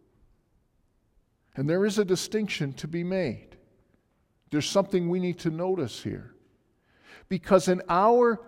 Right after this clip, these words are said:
part of the world, for several generations, we have over-individualized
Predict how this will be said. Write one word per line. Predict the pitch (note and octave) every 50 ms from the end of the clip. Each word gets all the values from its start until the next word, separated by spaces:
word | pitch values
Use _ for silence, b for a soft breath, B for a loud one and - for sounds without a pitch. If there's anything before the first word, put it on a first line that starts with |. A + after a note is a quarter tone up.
| - -
part | - - - G#3 G3 F#3+
of | F#3 D#3 D#3+
the | E3 D#3
world, | D3 D3 D3 C#3 A#2+ G#2 F#2 G2 A#2+ D#3 F#3 F3+ - - - - _ _ _ _ _ _ _ _ _ _ _ b b b b b b b b
for | b - F3 F3+ F3
several | - - - G3 G#3 G3+ G#3 A#3 A3+ A3
generations, | F3 F#3 G3 G3 G3 F#3+ F3+ F3 F3 F3+ F3 - - - - A2 F#2+ G#2+ C#3 D#3+ D#3+ D#3 - - - - _ _ _ _ _ _ _ _ _ _ _ b b b b b b b b
we | D3+ F3 A3 A#3 F3+
have | D3+ F3+ D#3+ D3 C3+ - - - -
over-individualized | F#3 F3 G3+ A3+ B3+ C4+ B3+ A3+ B3+ C4 B3+ B3+ - - - A3+ A3+ A3+ A#3 G3 G3 E3+ C#3+ C#3 C3+ E3+ G#3 G3+ D#3 D3 D#3+ E3+ D#3+ D3 C3 B2 A#2+ A#2 G#2+ G#2 A2 A#2+ C3 C#3 B2+ - - -